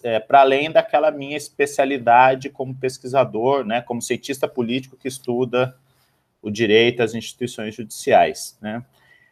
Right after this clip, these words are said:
E acho que isso ap-, se apresentou como um desafio muito grande pra mim quando eu entro, né, no,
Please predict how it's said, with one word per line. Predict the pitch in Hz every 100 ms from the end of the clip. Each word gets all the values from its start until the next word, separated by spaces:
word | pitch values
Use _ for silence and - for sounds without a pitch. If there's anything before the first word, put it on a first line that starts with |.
| _ _
E | 143 175
acho | 180 -
que | 190
isso | 196 - 202 190 185 151 104 _ _ _
ap-, | 131 -
se | - 151
apresentou | 151 151 147 151 160
como | 160
um | 160
desafio | 143 131 135
muito | 139 139 151
grande | 120 120 113
pra | - 127
mim | 123 165 170
quando | 131 147 156
eu | 185 165
entro, | 170 196 127 107
né, | 120 139
no, | 120 104 104 90